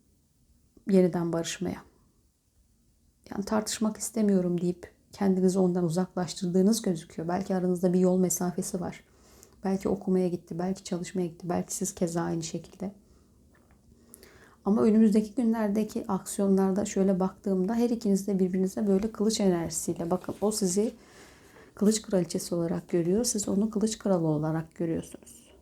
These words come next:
Çıkan enerjiye bakın. Yani burada hem karmik eş göstergesi var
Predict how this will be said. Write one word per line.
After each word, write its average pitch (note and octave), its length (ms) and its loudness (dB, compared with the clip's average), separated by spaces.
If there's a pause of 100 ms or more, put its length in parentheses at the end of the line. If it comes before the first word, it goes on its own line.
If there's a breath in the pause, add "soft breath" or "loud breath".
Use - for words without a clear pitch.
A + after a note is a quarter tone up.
(100)
Çıkan - 260 -2
enerjiye F#3 520 4
bakın. E3+ 240 -6 (1700 soft breath)
Yani G3 220 2
burada G3 200 2
hem A3 260 4
karmik G3+ 420 0
eş - 260 -2
göstergesi E3 720 -4
var F3 360 -6